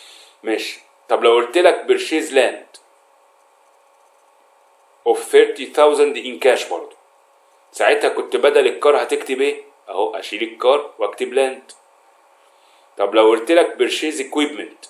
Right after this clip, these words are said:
بدل اللاند هتكتب ايكويبمنت. طب لو قلت لك بيرشيز سبلايز، بدل ال-، الايكويبمنت هتكتب سبلايز.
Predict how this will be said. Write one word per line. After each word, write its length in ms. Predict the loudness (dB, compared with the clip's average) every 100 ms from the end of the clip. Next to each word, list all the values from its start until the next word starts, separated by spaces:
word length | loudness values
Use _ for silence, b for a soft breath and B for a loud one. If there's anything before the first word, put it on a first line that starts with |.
| _
بدل 300 | 0 2 2
اللاند 380 | 0 0 -2 -2
هتكتب 420 | -6 -8 -10 -12
ايكويبمنت. 580 | -14 -4 -4 -4 -16 -18 _ b b b b
طب 140 | -4 2
لو 140 | 2
قلت 220 | 2 2
لك 160 | 4 4
بيرشيز 840 | 4 2 2 2 4 4 0 -10 _ _ _ _ _ _ _ _ _ _ _ _ -20 -12
سبلايز، 840 | 0 0 4 4 4 -4 -14 -20 b b -4
بدل 240 | 0 0
ال-، 340 | -2 -6 -10
الايكويبمنت 640 | -8 -6 -4 -2 -2 -2 -8
هتكتب 420 | -8 -10 -8 -8
سبلايز. 720 | -4 -4 2 2 2 -4 -18